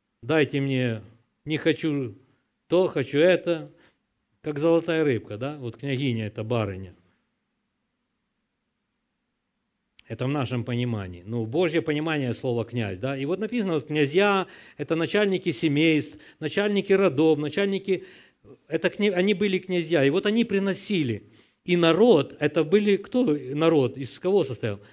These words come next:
Это если я приношу в жертву Богу, то моя семья радуется,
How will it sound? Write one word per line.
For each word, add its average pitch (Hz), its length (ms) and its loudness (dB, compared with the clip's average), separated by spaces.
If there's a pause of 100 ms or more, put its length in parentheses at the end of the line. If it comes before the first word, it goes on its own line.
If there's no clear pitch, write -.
(180)
Это 156 340 -2 (200)
если 220 480 2 (420)
я 190 220 2
приношу 175 720 0
в 127 100 -8
жертву 160 380 2
Богу, 160 200 4
то 147 120 0
моя 165 280 4
семья 208 400 0
радуется, 156 720 -4